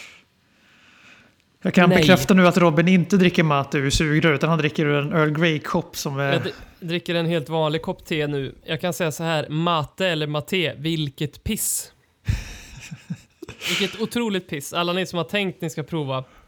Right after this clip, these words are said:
Speaker 2: gör det inte. Eh, eller ja, ni kanske tycker det är jättegott att dricka superstark Earl Grey. Eh, då, då absolut, superbit, absolut, köp, köp. Men, eh, nej,
Speaker 1: Är det här,
Speaker 2: mate.
Speaker 1: är det här ett sista fadersmord mot Pochettino? Du har ju blivit mer och mer Mourinho-vänlig.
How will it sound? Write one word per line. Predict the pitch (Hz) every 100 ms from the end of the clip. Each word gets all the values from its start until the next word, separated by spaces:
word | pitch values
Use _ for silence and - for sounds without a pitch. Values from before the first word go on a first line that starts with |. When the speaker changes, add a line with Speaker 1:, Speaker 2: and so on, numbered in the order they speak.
| _ -
Speaker 2:
gör | 156 151 127
det | 165
inte. | 165 117 - _ - - - - - _ -
Eh, | - 71 -
eller | 247
ja, | 165 147
ni | 196
kanske | 220 196 220 190
tycker | - 233
det | 226
är |
jättegott | 226 - 165 220 -
att |
dricka | 220 214 170
superstark | - - 226 190 - 156 175 156 151 -
Earl | 165 156 147
Grey. | 151 220 147 - -
Eh, | 160 151 147 147
då, | 226 214
då | 156 202 254 175
absolut, | 180 - 180 196
superbit, | - 240 151 147 139
absolut, | 139 240 - - 247 233 151
köp, | - 226 -
köp. | - 104 - -
Men, | 147 160 156
eh, | 160 151
nej, | 147 _ 160 185
Speaker 1:
Är | -
det | - 160
här, | 226
Speaker 2:
mate. | 190
Speaker 1:
är | 202
det | 247
här | 254
ett | 233 233
sista | 226 - - 185 175 165
fadersmord | 202 170 156 - 165 156
mot | 147 -
Pochettino? | 156 151 156 143 139 -
Du | 170
har | 180
ju | 180
blivit | 175 190 220
mer | 185 185 185
och | 180
mer | 170 165
Mourinho-vänlig. | 156 160 151 147 135 143 151